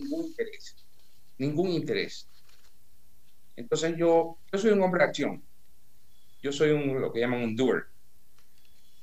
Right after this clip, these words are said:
Le dije, no, esta gente aquí nunca la va a formar,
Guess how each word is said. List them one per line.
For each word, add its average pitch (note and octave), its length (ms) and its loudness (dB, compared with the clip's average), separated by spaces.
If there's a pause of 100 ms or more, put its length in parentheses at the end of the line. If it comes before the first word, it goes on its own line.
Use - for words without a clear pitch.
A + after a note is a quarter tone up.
(400)
Le D#3 80 2
dije, E3 300 6
no, - 400 2
esta G#3+ 220 2
gente G3 220 6
aquí F3+ 160 2
nunca E3 240 6
la A#2+ 60 8
va A2+ 100 6
a A2+ 40 2
formar, F#2 380 -8